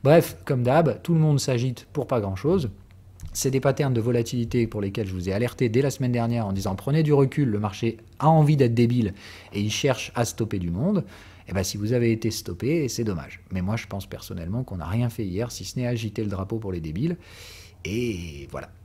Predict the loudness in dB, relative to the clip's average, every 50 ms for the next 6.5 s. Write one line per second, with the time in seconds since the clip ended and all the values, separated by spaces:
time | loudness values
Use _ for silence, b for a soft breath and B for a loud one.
0 | -20 -20 -20 -14 -4 0 2 4 4 2 2 -2 -6 -10 -10 -10 -4 0 2 4
1 | 4 6 6 6 6 6 6 6 6 6 6 4 4 2 0 0 2 2 2 2
2 | 2 0 2 2 2 4 2 2 2 2 2 0 0 0 -2 -2 -2 -4 -6 -4
3 | -2 0 -2 0 2 2 2 4 2 -2 -4 -6 -8 -6 -6 -6 -4 -4 -4 -4
4 | -4 -6 -4 -2 -4 -2 0 0 0 0 0 0 -2 -2 -2 -2 -2 -2 -2 -4
5 | -4 -4 -4 -6 -6 -8 -8 -8 -6 -6 -8 -10 -12 -6 -2 0 2 2 4 2
6 | 4 2 2 2 2 2 2 2 0 B